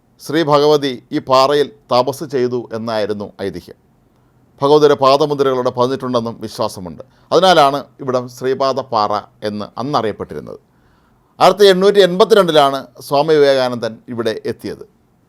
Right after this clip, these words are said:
ധ്യാനം പൂർത്തിയാക്കി മടങ്ങുമ്പോൾ ഇവിടെ ഒരു സ്മൃതി മണ്ഡപം നിർമ്മിക്കണമെന്ന് അദ്ദേഹം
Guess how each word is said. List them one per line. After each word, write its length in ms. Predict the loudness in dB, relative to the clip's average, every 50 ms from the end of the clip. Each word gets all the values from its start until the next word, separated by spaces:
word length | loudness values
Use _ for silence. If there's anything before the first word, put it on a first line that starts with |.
| _ _ _ 0
ധ്യാനം 340 | 2 4 4 4 2 0 -2
പൂർത്തിയാക്കി 380 | -2 -4 0 0 0 0 2
മടങ്ങുമ്പോൾ 500 | 0 0 0 0 -2 -2 -2 -2 -4 -4 -4 -8 _ _ _ _ _ -6
ഇവിടെ 140 | -4 -2 -2
ഒരു 100 | -2 -4
സ്മൃതി 260 | -4 -2 0 2 4 4
മണ്ഡപം 400 | 4 4 4 4 2 2 0 -2
നിർമ്മിക്കണമെന്ന് 800 | -4 -4 -4 -4 -4 -4 -4 -2 -2 -4 -4 -6 -8 -10 -10 -10
അദ്ദേഹം 380 | -6 -4 -4 -4 -4 -6 -10